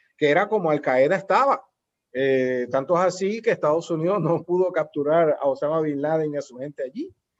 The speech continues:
Tuvo que ser en Pakistán. Eh, obviamente que va a haber, a nivel regional, a, va a haber países que van a tratar de sacar partida de esto.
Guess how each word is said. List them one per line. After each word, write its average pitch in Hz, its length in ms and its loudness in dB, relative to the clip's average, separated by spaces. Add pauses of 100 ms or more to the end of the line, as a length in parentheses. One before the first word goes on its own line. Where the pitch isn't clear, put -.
(220)
Tuvo 143 220 0
que 160 80 0
ser 160 160 2
en 156 120 -2
Pakistán. 247 520 -8 (800)
Eh, 139 400 0
obviamente 202 520 2
que 226 60 -2
va 180 120 4
a - 20 4
haber, 160 280 4
a 160 100 -6
nivel 143 220 -2
regional, 165 520 -2
a, 180 100 -4
va 127 160 -12
a 127 60 -4
haber 131 220 -6
países 147 460 -6
que 135 360 -6 (240)
van 120 200 -10
a 139 80 -8
tratar 139 520 -2
de 135 280 -4
sacar 131 640 -4
partida 131 480 -8
de 151 120 -4
esto. 185 360 -14